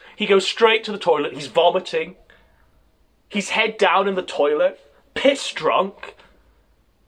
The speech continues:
His face is just scraping the bottom of the toilet bowl. What a disaster. What a disaster. So they cut the kill stream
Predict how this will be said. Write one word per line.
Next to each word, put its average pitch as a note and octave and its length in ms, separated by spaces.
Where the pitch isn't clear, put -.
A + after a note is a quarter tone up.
His G#3+ 180
face B3+ 460
is G#3 140
just F3+ 240
scraping G#3 720
the E3 80
bottom - 460
of D#3 120
the C3+ 80
toilet A#2 460
bowl. - 380
What E4+ 260
a F4 100
disaster. D3+ 880
What F4 320
a - 20
disaster. E3+ 880
So C#4 160
they D#4 120
cut - 440
the B3+ 140
kill A3+ 280
stream E3+ 460